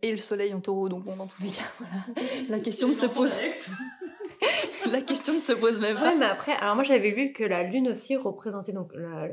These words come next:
Speaker 3: la mère, ça, on le sait, mais, euh, représentait aussi un peu l'état d'esprit, euh, qu'avait la mère au moment de la grossesse.
Speaker 1: Tout à fait.
Speaker 3: Et, et franchement, enfin, ça se tient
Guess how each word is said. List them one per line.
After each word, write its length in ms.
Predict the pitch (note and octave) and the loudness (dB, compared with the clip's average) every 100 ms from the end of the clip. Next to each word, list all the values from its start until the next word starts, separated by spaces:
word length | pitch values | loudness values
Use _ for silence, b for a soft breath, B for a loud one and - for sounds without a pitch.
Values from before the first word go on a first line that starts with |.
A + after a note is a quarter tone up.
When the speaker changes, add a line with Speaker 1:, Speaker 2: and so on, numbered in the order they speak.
| C#3 | -4
Speaker 3:
la 160 | E3 D#3 | -2 0
mère, 200 | A3 - | -2 -2
ça, 140 | E3+ | -2
on 40 | |
le 120 | D#3 E3 | -2 0
sait, 260 | - C4+ C4+ | 0 0 0
mais, 280 | G3+ F#3+ - | 0 0 0
euh, 100 | F3+ | -2
représentait 600 | E3 F#3+ - G3+ G3+ C4 | -2 -4 -4 -4 -2 0
aussi 280 | B3 G#3 - | 0 0 -2
un 100 | A#3+ | -4
peu 140 | - | 0
l'état 280 | C4+ G#3+ G3 | 0 2 0
d'esprit, 640 | F#3 F#3+ G3+ - - B3+ A3+ | -2 -2 -4 -6 -6 -2 -2
euh, 120 | F3+ | -4
qu'avait 280 | F3 F3+ F#3 | -4 -2 -2
la 140 | F3+ | -2
mère 220 | G3+ A3+ | -2 -2
au 40 | G3+ | -2
moment 220 | F3 F#3 | -4 -4
de 60 | F3 | -4
la 120 | F3 | -4
grossesse. 560 | F3 G3 - G#3+ - - | -4 -4 -4 -8 -8 -14
Speaker 1:
Tout 120 | G#3 | -20
à 60 | G3 | -20
fait. 200 | - B3+ | -18 -6
Speaker 3:
Et, 300 | F#3+ F#3+ - - | -2 -2 -4 -4
et 100 | G3+ | -2
franchement, 500 | - - G3+ - C#4+ | -2 -4 -4 0 0
enfin, 180 | C#4 F#3+ | 2 0
ça 180 | E3 F3+ | 0 -4
se 80 | E3+ | -4
tient 220 | G3 F#3 | -4 -6